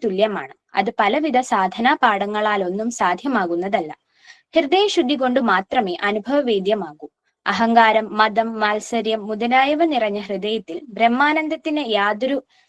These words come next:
ലാഞ്ചനയും ഉണ്ടാകുന്നതല്ല തന്നെ. പ്രേമത്തിലൂടെ പൂർണ്ണത്വം. ഈശ്വരൻ മനുഷ്യരൂപത്തിൽ വന്ന് മനുഷ്യനുമായി അടുത്തിടപഴകി അവരോടൊപ്പം പലവിധ പ്രവൃത്തികളിൽ വ്യാപൃതനായി കഴിയുമ്പോൾ അധികമാർക്കും തിരിച്ചറിയാനാകുന്നില്ല.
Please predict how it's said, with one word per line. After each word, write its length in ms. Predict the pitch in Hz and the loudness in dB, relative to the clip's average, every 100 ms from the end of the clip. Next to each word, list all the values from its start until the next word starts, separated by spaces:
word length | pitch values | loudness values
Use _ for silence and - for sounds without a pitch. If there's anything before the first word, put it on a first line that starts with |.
| - | -2
ലാഞ്ചനയും 600 | 196 196 208 233 208 - | 0 0 0 -2 -4 -6
ഉണ്ടാകുന്നതല്ല 800 | 214 214 220 226 233 247 226 170 | -6 2 2 2 0 0 0 0
തന്നെ. 280 | 180 170 147 _ _ _ _ - | -4 -6 -12 _ _ _ _ -4
പ്രേമത്തിലൂടെ 720 | 269 277 311 - 330 254 185 | -2 0 0 0 -2 0 -2
പൂർണ്ണത്വം. 640 | 254 220 175 160 - - _ _ _ _ _ _ _ _ - | -2 -4 -4 -10 -12 -16 _ _ _ _ _ _ _ _ -6
ഈശ്വരൻ 480 | 285 339 370 370 330 | -4 0 0 2 2
മനുഷ്യരൂപത്തിൽ 800 | 226 233 349 330 269 285 285 | 2 0 0 0 0 -2 -2
വന്ന് 300 | 233 175 165 | -2 -4 -4
മനുഷ്യനുമായി 760 | 226 214 214 233 330 339 302 285 | -4 -4 -2 -2 0 2 2 0
അടുത്തിടപഴകി 840 | - 202 202 262 180 170 160 165 311 - - - | 0 0 0 0 0 -4 -6 -6 -8 -10 -12 2
അവരോടൊപ്പം 680 | 254 285 349 370 247 254 - | 4 6 6 6 4 4 2
പലവിധ 380 | 233 208 247 311 | 0 0 -2 -2
പ്രവൃത്തികളിൽ 760 | 302 220 202 - 226 226 220 | 0 -2 -4 -8 -4 -4 -4
വ്യാപൃതനായി 680 | 185 175 190 233 269 302 247 | -2 -2 -2 -2 -2 0 -2
കഴിയുമ്പോൾ 600 | 233 180 170 175 180 165 - | 0 -4 -4 -8 -10 -14 -8
അധികമാർക്കും 720 | 220 220 269 359 254 180 226 | -6 2 6 6 6 0 -6
തിരിച്ചറിയാനാകുന്നില്ല. 1160 | 254 214 214 247 247 240 226 175 170 170 151 - | -4 -4 -2 0 0 0 0 -4 -4 -6 -8 -14